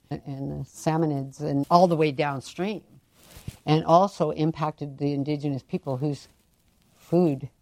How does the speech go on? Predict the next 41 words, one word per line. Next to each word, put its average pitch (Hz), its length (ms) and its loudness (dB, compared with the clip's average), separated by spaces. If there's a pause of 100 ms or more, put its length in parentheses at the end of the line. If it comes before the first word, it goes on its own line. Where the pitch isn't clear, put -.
(520)
comes 139 300 -2
from 147 300 -4
that 143 200 -8 (920)
salmon. 143 440 -4 (240)
And 156 180 4
then 151 180 2
you 139 120 -4
think 170 240 -2
about, 143 340 -4
okay, 147 200 -2
the 156 200 0
indigenous 180 540 0
people, 147 240 -4
but 165 200 4
what 180 140 4
about 202 240 6
the 165 60 -4
bears 156 540 2 (680)
that 147 160 -2
eat 151 200 -4
the 151 60 -8
salmon? 139 480 -10 (180)
What 156 100 -6
about 165 220 2
the 160 60 -8
coyotes? - 680 -4 (600)
And 143 200 2
then 143 240 -2
the 139 80 -8
bears 160 400 -2
and 165 120 -2
coyotes 151 360 -2
drag 170 240 0
the 165 60 -4
carcasses 156 720 -4 (460)
up 147 220 -2
into 156 320 -4
the 135 100 -6
forest 151 520 -2
to 147 100 -2
help 156 240 0